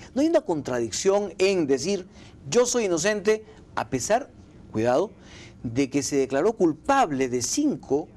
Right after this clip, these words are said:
en cinco de los siete juicios. Se declaró culpable, aceptó su culpa.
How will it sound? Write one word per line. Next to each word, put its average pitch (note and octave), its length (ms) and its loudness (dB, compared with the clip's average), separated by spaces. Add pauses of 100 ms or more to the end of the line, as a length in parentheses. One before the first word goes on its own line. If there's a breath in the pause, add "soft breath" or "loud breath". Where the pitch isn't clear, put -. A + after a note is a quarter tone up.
(320 loud breath)
en C#3+ 160 -2
cinco C#4+ 420 0
de D3 60 2
los C3 140 -2
siete A3 180 -6
juicios. - 640 -6 (220)
Se - 160 -4
declaró C#3 400 2
culpable, G2+ 640 -6 (100)
aceptó C#3 480 -4
su G3 140 -10
culpa. A2+ 400 -8